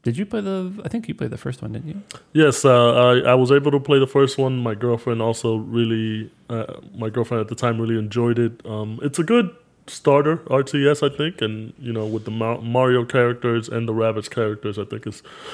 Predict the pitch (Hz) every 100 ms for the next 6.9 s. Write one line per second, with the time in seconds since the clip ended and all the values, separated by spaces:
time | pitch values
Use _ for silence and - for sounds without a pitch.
0 | - - 120 - 120 104 113 110 113 -
1 | 110 104 104 104 - - 127 135 139 113
2 | - _ 135 120 123 120 123 - 123 113
3 | 113 113 117 113 117 110 110 110 110 113
4 | 113 - - - - - 113 107 107 104
5 | 110 127 127 123 135 135 127 143 135 135
6 | 135 135 135 _ _ - 117 117